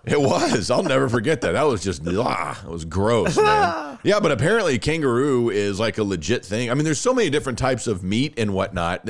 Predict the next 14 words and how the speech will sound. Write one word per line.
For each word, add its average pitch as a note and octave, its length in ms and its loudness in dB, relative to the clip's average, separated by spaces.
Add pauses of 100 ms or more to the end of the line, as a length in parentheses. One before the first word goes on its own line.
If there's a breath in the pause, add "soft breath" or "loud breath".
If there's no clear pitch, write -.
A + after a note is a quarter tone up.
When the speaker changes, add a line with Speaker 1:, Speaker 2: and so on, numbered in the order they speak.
(200)
Speaker 1:
and G2 400 -2 (460 loud breath)
kangaroo D3+ 640 2
is F#2+ 340 -2
ex-, - 760 -8
like, A#2+ 180 2
super F#3 400 -2
high D3+ 120 0
in B2+ 140 -2
protein C3+ 520 0
and A#2+ 160 0
also C3 280 0
very, A2+ 380 0
very A2 240 0
lean, F2+ 360 -6